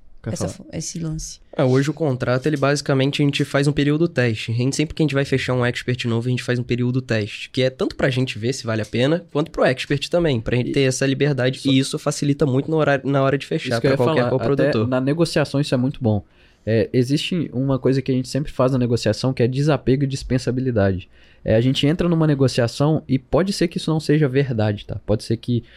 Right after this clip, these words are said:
Speaker 4: eu não esteja com esse pensamento de fato, mas eu me mol-, me moldo a pensar que se eu perder esse cara, tudo bem. Se eu sair dessa negociação sem fechar esse negócio, tudo bem. Mesmo que às vezes eu dependa desse expert pra eu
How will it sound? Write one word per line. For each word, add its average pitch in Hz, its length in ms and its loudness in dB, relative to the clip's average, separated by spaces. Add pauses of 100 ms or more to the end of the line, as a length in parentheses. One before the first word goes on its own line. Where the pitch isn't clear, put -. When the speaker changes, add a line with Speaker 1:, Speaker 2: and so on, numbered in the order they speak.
(200)
Speaker 4:
eu 117 180 4
não 123 140 4
esteja 143 340 2
com 135 140 0
esse 135 100 0
pensamento 127 380 0
de - 60 -12
fato, 113 320 0
mas 120 200 2
eu 127 80 4
me 127 300 2
mol-, 175 460 2
me 160 120 2
moldo 151 300 4
a 160 60 2
pensar 139 340 0
que - 80 -8
se - 80 2
eu 147 60 2
perder 147 240 2
esse 135 120 -2
cara, 123 200 2
tudo 131 180 -2
bem. 95 220 0 (480)
Se - 120 -2
eu 131 40 4
sair 143 260 4
dessa 170 200 2
negociação 139 560 2
sem 160 220 0
fechar 147 320 2
esse 131 160 -2
negócio, 123 320 0
tudo 135 180 -2
bem. 110 200 2 (280)
Mesmo 196 280 2
que 220 80 0
às 143 120 4
vezes 170 140 4
eu 156 80 4
dependa 165 400 2
desse 160 220 0
expert - 400 0
pra - 140 -2
eu 226 120 -2